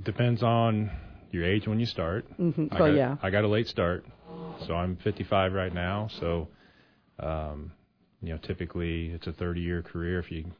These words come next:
Speaker 1: make a start early enough, and then, uh, that gets you to your, you know,
Speaker 2: You get
Speaker 1: fifty, fifty-five.
Speaker 2: fifty-five, you can retire with full benefits? Is that the way that goes, or?
Speaker 1: Fifty years old, twenty years on, gets you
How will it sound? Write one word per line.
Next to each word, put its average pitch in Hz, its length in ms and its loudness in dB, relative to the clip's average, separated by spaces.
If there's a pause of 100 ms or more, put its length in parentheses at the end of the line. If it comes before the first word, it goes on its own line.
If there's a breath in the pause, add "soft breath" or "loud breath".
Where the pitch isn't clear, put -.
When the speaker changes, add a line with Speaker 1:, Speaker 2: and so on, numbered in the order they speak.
(120)
Speaker 1:
make 90 140 -4
a 87 40 -8
start 90 460 -2
early 120 260 4
enough, 120 380 2
and 87 180 -2
then, 87 260 -2
uh, 85 200 -4 (640)
that 85 180 -6
gets 90 240 -8
you 95 100 0
to 87 260 -2 (600)
your, 82 240 -8 (300)
you 85 120 -10
know, 80 200 -8 (460)
Speaker 2:
You 190 100 -2
get 208 180 2 (320 soft breath)
Speaker 1:
fifty, 139 180 8
fifty-five. 381 240 8
Speaker 2:
fifty-five, 247 580 8 (180)
you 233 160 4
can 214 260 4
retire 214 400 6
with 196 160 4
full 214 120 4
benefits? 233 500 2
Is 175 120 0
that 214 160 4
the 220 60 2
way 220 120 6
that 220 140 0
goes, 262 320 4
or? 147 180 2 (320)
Speaker 1:
Fifty 135 600 4 (140)
years 117 520 4
old, 90 360 0
twenty 92 320 -2
years 90 360 -2 (240)
on, 85 640 -2
gets 85 180 -6
you 95 60 -4